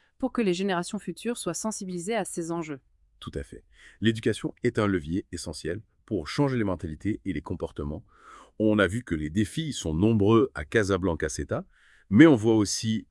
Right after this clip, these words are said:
Speaker 2: émerger des initiatives prometteuses, des collaborations innovantes,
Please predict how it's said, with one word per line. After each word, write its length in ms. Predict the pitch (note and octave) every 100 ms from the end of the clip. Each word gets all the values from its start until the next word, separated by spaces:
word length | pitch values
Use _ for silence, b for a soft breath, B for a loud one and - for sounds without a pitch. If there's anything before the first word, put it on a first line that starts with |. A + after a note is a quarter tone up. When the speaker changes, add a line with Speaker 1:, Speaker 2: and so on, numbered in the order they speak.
| -
Speaker 2:
émerger 420 | A#2 B2+ G#2+ A2+
des 220 | G#2+ E2+
initiatives 520 | G2+ F#2+ G2 F2 F2 E2+
prometteuses, 680 | - A2+ G#2 F#2+ A2+ A2
des 120 | F#2
collaborations 600 | D#2+ G2 F#2+ F#2 E2+ - F#2+
innovantes, 500 | A2 G2+ F#2 G2